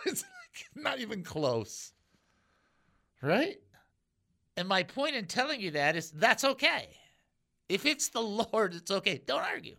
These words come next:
It's all right. It's fine. You don't, it doesn't have to be an exact program, an exact format, an exact, I, I'm telling you. There's only a few exact formulas, v-, few exact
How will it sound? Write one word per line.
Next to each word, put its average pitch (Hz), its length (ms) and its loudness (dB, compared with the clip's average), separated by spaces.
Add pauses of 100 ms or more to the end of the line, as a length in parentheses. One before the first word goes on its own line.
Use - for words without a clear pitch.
It's - 120 -18
all 403 60 -10
right. 339 160 -4
It's 160 80 -14
fine. 349 240 -12 (600)
You 175 120 -8
don't, 320 220 -4
it 208 120 -6
doesn't 311 240 -2
have 302 160 0
to 254 80 -10
be 240 180 -4
an 180 120 -6
exact 160 680 0
program, 151 500 0
an 123 60 -4
exact 127 640 0
format, 165 340 -2
an 127 60 -2
exact, 123 340 -6 (240)
I, 240 340 -8 (320)
I'm 233 160 -20
telling 294 440 -8
you. 95 140 -16 (800)
There's 175 140 -6
only 247 300 -8
a 202 60 0
few 285 720 -6
exact 175 640 4
formulas, 131 960 -6 (100)
v-, 139 400 -12
few 233 1000 -2
exact 151 680 -2